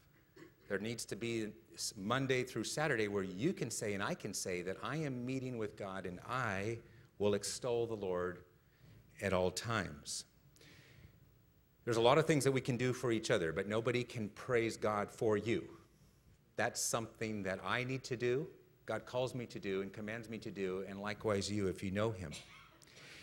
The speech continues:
And if you think about this, this is really a wonderful thing because God is saying, "You know what? I like to hear the collective voice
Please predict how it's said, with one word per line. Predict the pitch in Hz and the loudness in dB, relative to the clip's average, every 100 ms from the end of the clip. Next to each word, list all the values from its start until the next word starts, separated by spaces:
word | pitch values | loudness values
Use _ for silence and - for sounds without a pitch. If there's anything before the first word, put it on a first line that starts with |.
| - - | -18 0
And | 160 | 4
if | 165 165 | 6 6
you | |
think | 208 247 | 4 4
about | 151 123 113 | 6 6 6
this, | 131 | 2
this | 156 160 | 2 0
is | 123 | 4
really | 127 120 | 6 8
a | 107 | 6
wonderful | 110 117 117 120 | 4 2 0 0
thing | 170 | 2
because | 107 92 - 110 95 | 2 -2 0 -2 -2
God | - 120 160 | 0 2 4
is | 143 | 2
saying, | - 123 | 0 0
"You | 120 | 0
know | 135 | 2
what? | 143 143 - - - - - _ _ _ - | 2 0 -6 -20 -20 -20 -20 _ _ _ 0
I | |
like | 110 135 175 | 4 4 4
to | 185 | 2
hear | 147 151 | 4 4
the | 123 | 4
collective | - 131 147 175 113 | 0 2 2 2 4
voice | 113 98 90 - - | 6 6 4 0 -2